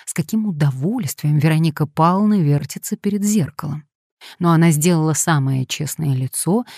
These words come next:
и даже прижала руки к сердцу театральным жестом. «Да я вовсе не...»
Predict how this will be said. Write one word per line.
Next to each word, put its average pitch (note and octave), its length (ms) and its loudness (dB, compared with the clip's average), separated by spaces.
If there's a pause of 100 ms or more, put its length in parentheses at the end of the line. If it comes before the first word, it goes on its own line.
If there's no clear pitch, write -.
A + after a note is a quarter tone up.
(160)
и - 80 -2
даже F3 260 2
прижала D3+ 600 0
руки D#3+ 380 -2
к - 140 -14
сердцу A3+ 500 -2
театральным D3+ 840 -2
жестом. D#3+ 520 -10 (760)
«Да E3 460 4
я D#3 340 4
вовсе D#3 600 2
не...» E3+ 480 4